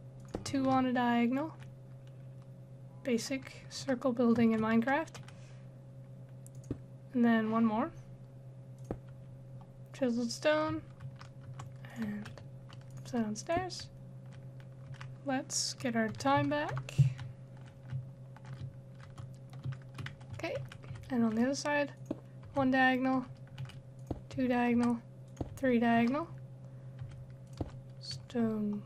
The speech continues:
chiseled stone, upside down stairs. So it's thirteen high on the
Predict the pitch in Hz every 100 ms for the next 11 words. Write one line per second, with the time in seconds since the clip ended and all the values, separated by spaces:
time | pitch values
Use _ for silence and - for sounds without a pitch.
0 | - - - - 262 269 247 - 277 269
1 | 269 269 - - - - - - - -
2 | - 269 233 226 226 359 440 427 - -
3 | - - - - - - - - - -
4 | - - - - - - - - - -
5 | - - - - - - - - 127 -
6 | - - - - - - - - - -
7 | - - - - - - - 262 247 -
8 | 320 320 330 302 285 277 269 269 285 247
9 | 240 226 226 226